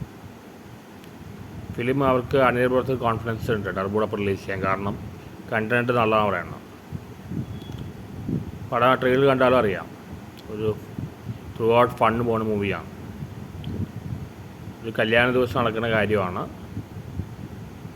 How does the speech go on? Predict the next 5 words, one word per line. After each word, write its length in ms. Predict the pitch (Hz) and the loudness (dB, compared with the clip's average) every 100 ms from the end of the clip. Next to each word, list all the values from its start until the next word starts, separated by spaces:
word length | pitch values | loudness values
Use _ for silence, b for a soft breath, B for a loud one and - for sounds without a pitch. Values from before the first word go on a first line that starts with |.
| - - - - - - | -14 -14 -12 -14 -14 -12
ആ, 80 | 110 98 95 92 | -8 -6 -6 -8
അത് 300 | 92 110 107 - - - - | -4 -2 0 -2 -6 -10 -8
വളരെ 400 | 117 110 123 123 | -6 0 2 2
രസകരമായിട്ട് 580 | 107 - 120 120 123 123 | 2 2 2 4 4 4
കാണിച്ചിട്ടുണ്ട്. 540 | 110 104 104 95 82 | 2 2 0 -4 -6